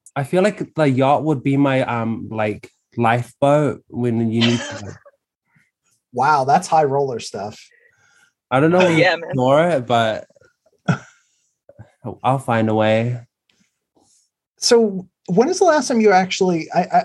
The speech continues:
Speaker 2: I, I've gotta imagine it's tough because there's not as many shows running in, in New Zealand, um,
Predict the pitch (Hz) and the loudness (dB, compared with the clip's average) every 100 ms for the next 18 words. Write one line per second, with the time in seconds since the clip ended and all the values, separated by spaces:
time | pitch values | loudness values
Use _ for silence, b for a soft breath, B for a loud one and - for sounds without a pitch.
0 | - 196 196 190 285 254 147 165 160 120 | 0 -2 -2 -4 0 0 0 -2 -2 -6
1 | - - _ 147 - 139 143 131 156 160 | -12 -20 _ -12 -4 -2 0 0 2 2
2 | 151 131 135 139 139 - 143 135 127 127 | 2 -4 -2 -2 -2 -2 0 0 -2 -4
3 | 131 127 123 120 139 131 127 120 107 117 | -4 -4 -4 -6 -4 -4 -4 -6 -6 -8
4 | 127 - _ 123 117 110 113 120 | -10 -16 _ -4 -2 0 -2 -6